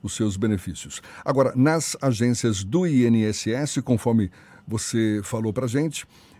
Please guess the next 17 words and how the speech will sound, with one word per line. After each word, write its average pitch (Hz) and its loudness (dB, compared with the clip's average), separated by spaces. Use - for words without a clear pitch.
tá 147 2
restrito, 139 0
não 113 4
é, 170 2
o 143 4
atendimento, 123 2
mas 160 2
funcionando 147 4
ainda, 139 4
apesar 123 2
do 110 0
home 113 4
office 117 -2
pra 110 0
muitos 117 4
dos 98 -4
servidores? 117 -2